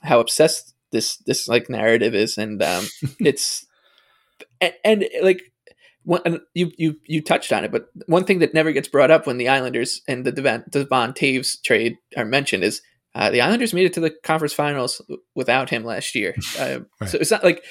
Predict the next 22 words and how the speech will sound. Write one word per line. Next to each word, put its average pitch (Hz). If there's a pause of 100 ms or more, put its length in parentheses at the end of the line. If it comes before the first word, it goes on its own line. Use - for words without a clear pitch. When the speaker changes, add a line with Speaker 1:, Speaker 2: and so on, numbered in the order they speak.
(240)
Speaker 1:
it's, 196
it's 170
like, -
it's 151
almost, 202
it 156
sounds 208
like 170 (920)
when 151
people 156
write 143
about 117
it, 127
which -
they 147
do 147 (100)
<laughs> -
once 185
a 170
week, 147
no 139
matter 135